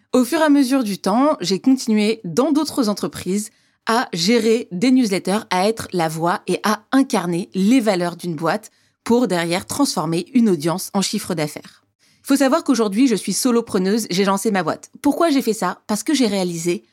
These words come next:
qu'il n'y avait plus besoin d'être quelqu'un pour lancer son propre média.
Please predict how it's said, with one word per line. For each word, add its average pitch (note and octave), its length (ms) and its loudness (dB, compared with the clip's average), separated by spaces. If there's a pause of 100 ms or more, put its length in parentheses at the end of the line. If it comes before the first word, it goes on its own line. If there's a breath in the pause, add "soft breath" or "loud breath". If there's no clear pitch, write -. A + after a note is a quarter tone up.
(140)
qu'il C#4 340 2 (140)
n'y A3+ 140 4
avait A3 180 0
plus E4 260 -2
besoin A3 280 0
d'être F#3+ 280 -6
quelqu'un A3+ 340 -2
pour E3+ 180 -4
lancer F3+ 240 -2
son D3+ 200 -6
propre - 340 -4
média. D#3 340 -4